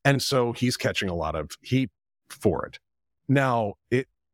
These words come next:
I think the American outlet Politico finally stepped over the line where they weren't just not telling the story correctly or adding a frame to it. They were actually interspersing his comments in an interview that happened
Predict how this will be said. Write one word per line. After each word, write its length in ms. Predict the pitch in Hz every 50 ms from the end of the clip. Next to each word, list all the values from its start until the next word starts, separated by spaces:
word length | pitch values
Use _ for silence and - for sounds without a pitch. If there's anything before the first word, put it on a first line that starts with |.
| _ -
I 80 | 127
think 300 | 123 - 160 117 - - -
the 340 | - 107 113 110 104 101 101
American 420 | 95 95 110 135 147 156 - - 127
outlet 360 | 117 120 117 110 113 95 -
Politico 520 | - 147 165 170 226 202 143 175 165 160 151
finally 460 | - - 160 160 156 151 143 135 123
stepped 380 | - - - 156 135 - - 131
over 160 | 117 107 95
the 60 | 90
line 640 | 87 92 107 131 151 151 135 123 117 110 110 113 95
where 140 | 95 110 117
they 120 | 123 151
weren't 280 | 196 254 302 330 302 175
just 420 | 143 156 170 147 - - - - - _ _ _ _ _ _ -
not 460 | 123 131 135 143 143 139 135 135 - _ -
telling 360 | - - 139 135 131 117 113
the 80 | 107 98
story 640 | - - - - 143 143 139 131 127 123 110 98 -
correctly 540 | - - 147 160 175 156 - - 156 147 131
or 260 | 123 - 123 113 113 110
adding 300 | 120 127 131 120 117 101
a 40 |
frame 400 | - - - 165 170 170 160 156
to 180 | - - 151 135
it. 100 | 127 - _ _ _ _ _ _ _ -
They 80 | 196 240
were 100 | 294 302
actually 360 | 311 285 - - 196 175 165 -
interspersing 920 | 170 180 185 - 180 151 - - - - - 143 139 127 - - 123 113 104
his 540 | 87 - 123 123 120 117 107 - - - - _ _ _ _
comments 580 | - - - 135 131 123 113 104 104 98 - - -
in 140 | - 110 104
an 180 | - 95 98 98 _ _ -
interview 420 | 135 143 170 185 147 110 104 107 104
that 140 | 101 - -
happened 580 | - - 131 127 127 - 123 113 107 101 98